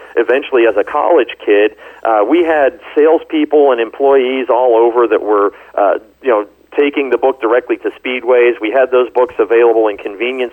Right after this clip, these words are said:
stores and bookstores. Uh, the, the Oval Track Annual was on sale in thirteen different states and covered the short track racing action from all thirteen of those states. So, uh, there's probably over a hundred and some racetracks, uh, uh, that, uh,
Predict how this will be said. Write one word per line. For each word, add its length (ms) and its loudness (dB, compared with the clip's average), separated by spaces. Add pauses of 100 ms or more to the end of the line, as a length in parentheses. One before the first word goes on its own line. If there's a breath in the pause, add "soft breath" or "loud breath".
stores 320 0
and 140 -8
bookstores. 560 0 (440 loud breath)
Uh, 200 0
the, 200 -2
the 140 -2
Oval 260 2
Track 300 0
Annual 360 0
was 140 0
on 280 -2
sale 260 2
in 240 -6 (140)
thirteen 680 -4
different 400 -2 (120)
states 420 0 (420 loud breath)
and 240 -2
covered 360 -2
the 100 -4
short 320 0
track 300 0
racing 380 0
action 340 -4
from 180 -2
all 320 0
thirteen 500 -2
of 80 -2
those 240 -2
states. 300 -2
So, 120 2 (300 loud breath)
uh, 180 2
there's 180 0
probably 340 0
over 300 2
a 60 0
hundred 380 -4
and 160 -14
some 160 -2
racetracks, 800 -2
uh, 300 2 (340 loud breath)
uh, 240 -2
that, 320 0
uh, 320 0